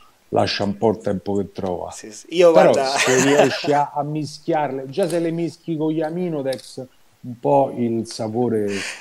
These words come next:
Speaker 2: Io,
Speaker 1: ne giova.
Speaker 2: io mi sfondo di gomme da masticare durante l'allenamento, perché c'ho la paranoia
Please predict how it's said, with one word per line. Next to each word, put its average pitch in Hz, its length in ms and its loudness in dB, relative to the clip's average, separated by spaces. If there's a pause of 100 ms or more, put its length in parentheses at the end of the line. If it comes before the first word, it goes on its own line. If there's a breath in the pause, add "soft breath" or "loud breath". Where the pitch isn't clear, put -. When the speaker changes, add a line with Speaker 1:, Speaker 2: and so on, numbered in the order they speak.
Speaker 2:
Io, 165 80 0
Speaker 1:
ne 165 200 8
giova. 87 560 0 (180)
Speaker 2:
io 170 220 0
mi 151 120 -6
sfondo 151 420 -4
di 143 100 -4
gomme 143 240 -2
da 127 120 -2
masticare 123 580 -4
durante 117 380 -8
l'allenamento, 113 880 -10
perché 143 320 -4
c'ho 156 260 4
la 139 160 2
paranoia 139 840 0